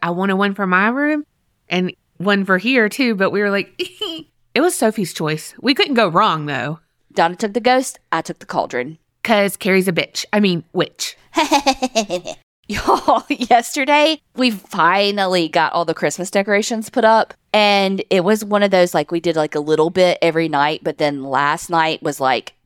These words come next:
Speaker 2: the grind of, like, "We've got to get this finished. Like, this is too much."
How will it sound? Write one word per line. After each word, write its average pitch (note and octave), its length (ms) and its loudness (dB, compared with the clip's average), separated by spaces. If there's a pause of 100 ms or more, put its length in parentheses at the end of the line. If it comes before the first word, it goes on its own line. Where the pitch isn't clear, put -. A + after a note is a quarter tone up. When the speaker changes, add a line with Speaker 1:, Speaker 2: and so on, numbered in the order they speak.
(140)
Speaker 2:
the - 40 -6
grind D3+ 440 0
of, C#3+ 100 -2
like, B2+ 260 -2
"We've E3 300 -2
got C#3+ 220 -2
to - 80 -16
get - 180 -10
this - 180 -10
finished. - 360 -8
Like, C3 280 -2 (200)
this F#3 320 0
is C#3+ 100 -4
too D3 140 -2
much." - 380 -4